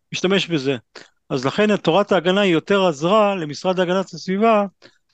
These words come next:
ובזה הוא, ובזה היא עזרה ל-, למשהו ש-, שעוזר לכל המשק. אז, אבל זה מין איזשהו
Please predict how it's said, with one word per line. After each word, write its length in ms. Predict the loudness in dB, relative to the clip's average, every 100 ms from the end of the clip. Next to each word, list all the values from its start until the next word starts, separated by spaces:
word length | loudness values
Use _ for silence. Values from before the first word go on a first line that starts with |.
| _
ובזה 420 | 0 0 0 0
הוא, 160 | 0 0
ובזה 380 | -2 -2 -2 2
היא 160 | 2 2
עזרה 240 | 0 0
ל-, 180 | 0 -2
למשהו 420 | -2 -2 -4 -6
ש-, 140 | -8 -6 -6 -6 -10 -6 -4 -4 -4
שעוזר 360 | 0 2 2
לכל 300 | 2 2 0
המשק. 460 | 2 0 -2 -8 -12 _ _ _ _ _
אז, 120 | 0
אבל 320 | 2 0 0
זה 120 | 0 2
מין 160 | 2
איזשהו 460 | 2 0 0 0